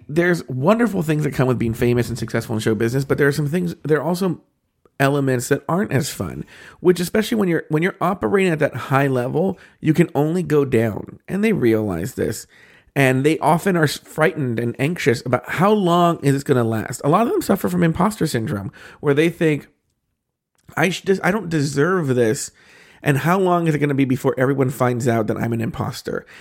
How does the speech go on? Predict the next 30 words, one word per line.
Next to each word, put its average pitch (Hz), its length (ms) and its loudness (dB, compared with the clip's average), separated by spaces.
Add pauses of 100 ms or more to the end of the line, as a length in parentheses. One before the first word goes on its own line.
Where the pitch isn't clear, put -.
(100)
And 175 160 0
I 185 40 6
wouldn't 214 340 2
be 311 100 4
surprised 147 440 2
if 151 80 -6
Trixie - 400 0
is - 80 2
also 120 260 2
suffering 180 380 2
from 123 160 0
this. 110 120 0
I 160 60 0
think 202 160 0
we 202 80 2
talked 165 220 0
about 147 160 0
this 139 140 -4
with, 120 140 2 (320)
with 127 140 2
other 135 240 2
people 127 320 0
on 107 140 0
the 107 80 -2
show. 107 280 -2
I 110 40 0
think 123 120 0
with - 300 -4
Chi 196 180 -2
Chi. - 300 -10